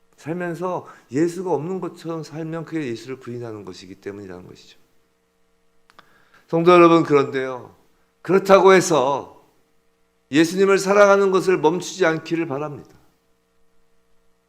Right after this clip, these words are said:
우리의 부족함과 우리의 매일의 그 배신적인 삶 때문에 그런 우리의 자신만을 바라보며 예수님 곁에 있고자 하는 그 마음,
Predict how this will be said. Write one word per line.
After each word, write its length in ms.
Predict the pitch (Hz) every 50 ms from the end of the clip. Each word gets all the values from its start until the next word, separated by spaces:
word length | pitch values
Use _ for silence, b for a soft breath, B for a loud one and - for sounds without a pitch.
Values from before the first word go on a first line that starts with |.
| _ _ _ _ _ _ _ _ _ _ _ _ _ _ _ _ _ _ _ _ -
우리의 340 | 147 165 190 208 214 208 208
부족함과 1040 | - 151 160 208 196 - - 180 170 156 151 143 160 165 160 151 127 92 - - b b b b b
우리의 300 | 139 151 170 190 196 185
매일의 720 | 139 117 120 143 170 190 208 202 202 185 196 190 190 180
그 240 | 190 196 190 - -
배신적인 840 | - 165 165 185 196 175 - 196 208 202 185 196 190 180 180 180 180
삶 360 | 165 - - 185 196 190 190
때문에 680 | 190 196 190 175 160 147 143 160 165 156 139 113 92 - b b b b b
그런 220 | - - 214 226 208
우리의 480 | 180 180 190 196 196 220 220 208 208
자신만을 680 | 208 151 156 156 - 196 196 202 202 196 190 196 190 180
바라보며 800 | 151 151 160 170 165 160 160 151 160 180 185 185 175 143 - B B B B B B
예수님 880 | 117 139 165 180 180 170 175 - 175 180 175 170 175 180 175 160 117 - b b b b b
곁에 480 | - 160 196 190 - - - 202 208
있고자 460 | 196 190 190 - 190 185 175 180 180 170
하는 220 | 170 175 170 165
그 120 | - 165
마음, 460 | 165 160 151 147 147 151 151 139 110